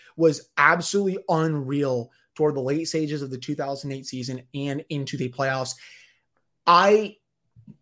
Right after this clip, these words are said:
just thinking about them playing for multiple years together, had he stayed in Pittsburgh,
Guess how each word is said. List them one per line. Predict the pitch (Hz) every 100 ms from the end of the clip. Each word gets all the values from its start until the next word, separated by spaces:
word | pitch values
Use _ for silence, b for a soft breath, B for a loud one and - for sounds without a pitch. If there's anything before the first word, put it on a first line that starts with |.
| 175
just | 185 -
thinking | - - 185 180 220
about | 226 202 196 190 139
them | 160 147 131
playing | - 143 147 147
for | - 147 127 123 _
multiple | 135 123 139 156 175 170 170
years | 151 143 139 -
together, | 139 127
had | 120 - 151 220
he | 233 233 202
stayed | - - 160 160 147 -
in | 143 139 143
Pittsburgh, | - 127 - 175 175 185